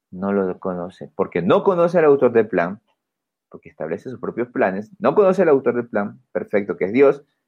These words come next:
no conoce el plan, y mucho menos conoce quién es el hombre dentro del plan.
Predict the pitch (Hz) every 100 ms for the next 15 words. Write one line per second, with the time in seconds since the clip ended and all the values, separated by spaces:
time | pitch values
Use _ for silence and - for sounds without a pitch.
0 | _ _ _ _ _ - 107 156 190 160
1 | 180 330 135 98 - 85 90 - _ _
2 | _ _ _ _ _ - 90 104 147 135
3 | 123 110 120 - 113 104 95 - 110 _
4 | _ _ _ _ _ 120 113 113 117 117
5 | 104 90 98 95 - 98 82 87 87 185
6 | 110